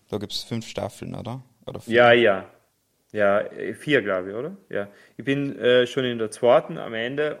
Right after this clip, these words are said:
Speaker 2: und es wird noch, bleibt sp-, also ich will die nicht spoilern. Hast du die erste komplett geschaut schon?
Speaker 1: Nein, mir
Speaker 2: Oder?
Speaker 1: fehlt noch die letzte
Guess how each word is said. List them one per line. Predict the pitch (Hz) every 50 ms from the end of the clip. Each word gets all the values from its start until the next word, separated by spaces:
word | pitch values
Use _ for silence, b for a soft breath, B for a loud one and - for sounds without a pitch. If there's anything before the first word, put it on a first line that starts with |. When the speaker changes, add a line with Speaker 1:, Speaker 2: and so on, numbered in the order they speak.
| _ -
Speaker 2:
und | - 120 123 127 127 127 127 127 127 131 127 - _ _ - _ _ -
es | - - - - -
wird | 127 123 120
noch, | 143 131 120 -
bleibt | _ - 131 123 117 - - -
sp-, | - -
also | 98 - - -
ich | 127 117
will | 123 135
die | 147 147
nicht | 131 131 143 143 -
spoilern. | - - 113 104 107 117 135 151 170 196 196 b b b b b b b b b b _ _ _ _ _ _ _ _ _ _ _ _ _ _ _ _ _ -
Hast | - 120 - -
du | 147
die | 139
erste | 131 135 147 143 - 185
komplett | - - 151 135 127 131 147 143
geschaut | - - 110 113 139 165 -
schon? | - 135 127 151 175 190 - _ _ -
Speaker 1:
Nein, | 117 120 120 120
mir | 117
Speaker 2:
Oder? | 117
Speaker 1:
fehlt | 117 117 113 117 120
noch | 113 110
die | 104 104 104 101 101 101 101 101 101 101
letzte | 98 101 107 107 - - - - 101 101 98 95 95 98